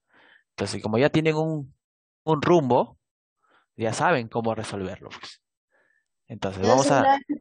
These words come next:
Speaker 2: profesor, me sirve porque esa, esa no la entendí bien.
Speaker 1: ¿No entendiste la H, la F, perdón?
Speaker 2: La H, la H cuando no te tarea, pues. Eso sí estaría bien que lo hiciera.
Speaker 1: Claro, está bien, voy a explicar.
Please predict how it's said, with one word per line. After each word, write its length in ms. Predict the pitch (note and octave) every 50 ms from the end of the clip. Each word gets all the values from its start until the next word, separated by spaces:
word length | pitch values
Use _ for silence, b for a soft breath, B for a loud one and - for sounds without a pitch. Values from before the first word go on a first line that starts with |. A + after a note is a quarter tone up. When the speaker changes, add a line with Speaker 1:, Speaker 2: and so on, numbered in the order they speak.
| -
Speaker 2:
profesor, 460 | C4 B3+ A#3+ A#3+ A#3 C4 C4 C4+ C4 A#3+
me 140 | A#3 A#3 A3+
sirve 320 | A#3 B3+ B3+ A#3+ A3+ G3
porque 300 | G#3 G#3 G3 F#3 G#3 G#3+
esa, 160 | A3 - E3+ - -
esa 160 | A#3 A#3 C4 B3 B3 A#3+ A#3+ G3 G#3
no 100 | A3 A3
la 120 | A3 A3+ A3+
entendí 440 | A#3 A3+ G3+ F#3+ G3 G3 G3 G3+
bien. 340 | G3 F#3 F3+ F3 F3 F3 F3 - _ _ _ _ _ _ _ _ - _
Speaker 1:
¿No 160 | - C3 C3+ C3+
entendiste 400 | C3+ C#3 C3 C3+ D3 C#3 - C#3+
la 200 | C3 C3 C3 C3+
H, 300 | - - E3+ F#3+ G#3+ -
la 100 | B2 B2+
F, 200 | C3+ - - C#3+
perdón? 320 | - C#3+ C3 D3 F#3+ C#4+ - _ _ - _ _ _ _ _ _ _ _ _ _ _ _ _ _ _ _ _ _ _
Speaker 2:
La 300 | G#3 A#3 A3+ A#3+ C4 C#4
H, 220 | C4 C4+ C4 A3+
la 160 | A#3 A#3 B3+
H 320 | C4+ C4+ C4+ D4 C#4+ C4+ C4+
cuando 560 | C4 B3 A#3+ A#3 A3+ G#3+ G#3 G3+ G3+ G3+ G3+
no 120 | G#3 G#3 G#3
te 100 | G#3 G3+
tarea, 420 | G3+ G#3+ A3+ A3+ A3 G#3 F#3 -
pues. 140 | - F3+ - - _ _ _ _
Eso 380 | - A3 A#3 A#3+ A#3 A3+ G#3+
sí 160 | G#3+ - A3 G#3
estaría 360 | G3+ A3 G#3+ A3 A3 G#3 G3+
bien 200 | G3+ G#3 G#3 G#3
que 80 | G#3+ G#3
lo 60 | G3
hiciera. 260 | F#3+ F#3+ - b b b b b b b b _ _ _ _
Speaker 1:
Claro, 280 | - G#2+ B2+ D3 C3+
está 140 | A2+ - C3
bien, 120 | D#3+ E3+ A#2+
voy 140 | G#2+ A2+ C3+
a 40 | C#3
explicar. 300 | - C3+ B2 B2 A2+